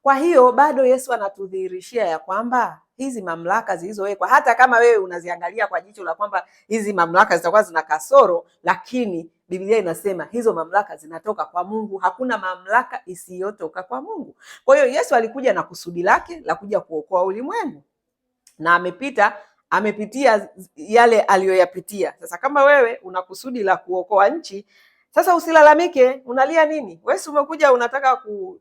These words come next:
u-, umeamua kutotii mamlaka, subiri utakachokipata. Na kama hilo ndio kusudi la kusema nataka kuokoa taifa, then okay.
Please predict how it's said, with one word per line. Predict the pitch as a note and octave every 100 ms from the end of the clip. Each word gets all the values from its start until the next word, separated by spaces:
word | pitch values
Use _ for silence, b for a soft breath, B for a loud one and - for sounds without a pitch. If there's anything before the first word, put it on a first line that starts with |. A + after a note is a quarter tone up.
| _
u-, | F#3+ F3+ E3 F3+
umeamua | F3 E3 E3 C4+ D#4+
kutotii | A#3+ G3 F3+ A3
mamlaka, | G3+ D3+ D3 F3 - F4 - _ _ _
subiri | - E4 G#4+ A#4+
utakachokipata. | C4 A3+ A#3+ B3+ A3 G#3 F3 D#3+ G3 - - _ _
Na | G3+ A3 G#3 G3+
kama | G3+ D4+ D4
hilo | C#4+ C4+
ndio | A#3+ C4
kusudi | G3+ - B3 G#3
la | F3 D#3+
kusema | D#3+ E3+ B3 B3+ G3+ G3+
nataka | E3 F#3+ G3+
kuokoa | F#3 E3 D#3 - C#4 A#3
taifa, | F#3 G3 - F3+ F3+ -
then | G#3+ D4+ D#4 D#4
okay. | - - F4